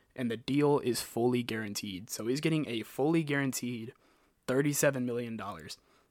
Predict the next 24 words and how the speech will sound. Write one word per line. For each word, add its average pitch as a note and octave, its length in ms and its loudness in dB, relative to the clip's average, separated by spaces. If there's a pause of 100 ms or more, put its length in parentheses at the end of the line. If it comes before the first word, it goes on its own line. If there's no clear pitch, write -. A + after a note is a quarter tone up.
(100)
I - 60 -10
guess B2+ 140 -2
that's B2+ 160 -2
what A#2+ 180 -2
happens B2+ 360 -2
when A2 120 -8
you're A#2 100 -2
the A2 100 -4
number A#2 160 -4
one A2+ 180 -4
pick. A#2 340 -4 (1800)
The C3 100 6
Chargers E3 580 8
are C#3 180 0
signing C3+ 500 2
free D3 340 2
agent C#3 340 4
corner A2+ 380 -4
Bryce B2 400 0
Callahan A2+ 560 -2
to A#2+ 200 -4
a A2 80 -4
one-year A#2 500 -2
deal, G2 360 -8